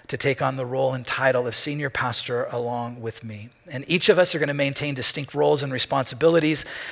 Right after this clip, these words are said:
but all three of us will use the title of senior pastor. When, so when somebody asks you,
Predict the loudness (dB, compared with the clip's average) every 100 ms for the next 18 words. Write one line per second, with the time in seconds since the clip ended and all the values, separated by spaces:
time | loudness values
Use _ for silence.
0 | -12 -4 2 6 6 4 2 4 2 0
1 | -4 -6 -6 -2 2 2 0 -2 -2 -4
2 | -2 2 4 4 0 -2 -2 -4 -4 -2
3 | 0 4 4 4 2 0 -2